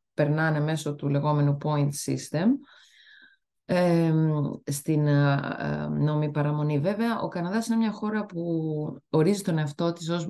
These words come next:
όπως είχε πει ο τωρινός πρωθυπουργός το δύο χιλιάδες δεκαπέντε, όταν πρωτοεκλέχθηκε,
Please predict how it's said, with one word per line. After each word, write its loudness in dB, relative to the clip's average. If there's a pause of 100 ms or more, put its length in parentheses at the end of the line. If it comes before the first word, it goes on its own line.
όπως -4
είχε -2
πει 2
ο 0 (480)
τωρινός 2
πρωθυπουργός -2
το -2
δύο -2
χιλιάδες -2
δεκαπέντε, -2
όταν -2
πρωτοεκλέχθηκε, -2